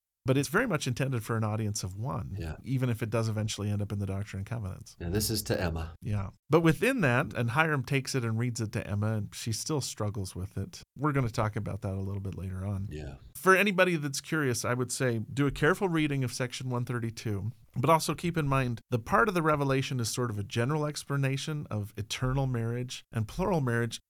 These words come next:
Speaker 1: and part of the revelation is addressed specifically to Emma Smith. And so it's gotta be read within context, or it can be really difficult to deal with.
Speaker 2: Yeah.
Speaker 1: There's four clear reasons given.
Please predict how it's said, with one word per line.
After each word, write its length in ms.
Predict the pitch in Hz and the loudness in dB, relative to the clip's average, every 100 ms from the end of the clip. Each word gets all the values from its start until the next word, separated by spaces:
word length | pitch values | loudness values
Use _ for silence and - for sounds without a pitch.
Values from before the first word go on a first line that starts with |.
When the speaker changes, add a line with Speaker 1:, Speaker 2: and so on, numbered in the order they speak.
| _ | _
Speaker 1:
and 180 | - 104 | -2 -2
part 220 | - 131 | 2 2
of 80 | 135 | 2
the 60 | 135 | 2
revelation 560 | 117 110 110 107 110 | 0 2 0 0 0
is 100 | 104 | 0
addressed 360 | 101 - 104 104 | 0 -2 -2 -2
specifically 600 | - 101 104 98 - 98 | -4 -4 -2 -4 -4 -6
to 100 | - | -4
Emma 200 | 98 98 | -4 -4
Smith. 320 | - - - - _ _ _ _ 110 | -6 -8 -10 -12 _ _ _ _ -2
And 200 | 110 107 | -2 0
so 380 | 120 110 104 95 _ - | 0 0 -2 -6 _ -6
it's 140 | - | 2
gotta 220 | 170 175 | 6 6
be 100 | 165 | 4
read 280 | 147 139 143 | 2 2 2
within 260 | 135 139 123 | -4 -4 -6
context, 760 | - 120 113 110 101 - - | -4 -2 -2 -4 -6 -6 -6
or 80 | 101 | -6
it 120 | 90 | -6
can 240 | - 113 113 | -4 -2 -2
be 160 | 110 | -2
really 240 | 104 104 101 | 0 -2 -2
difficult 640 | 101 101 - 87 - - 85 | -4 -4 -6 -10 -10 -14 -10
to 100 | 95 | -8
deal 240 | 92 92 | -6 -6
with. 220 | 90 - - _ - | -8 -12 -14 _ -12
Speaker 2:
Yeah. 200 | 82 78 - _ - | -8 -8 -10 _ -2
Speaker 1:
There's 180 | 139 135 | 2 2
four 460 | - 170 185 175 151 | 0 0 2 4 2
clear 380 | - 160 151 131 | -2 0 2 2
reasons 580 | 113 127 117 110 101 | 2 0 0 0 -2
given. 480 | - 110 101 87 95 | -2 -2 -2 -4 -6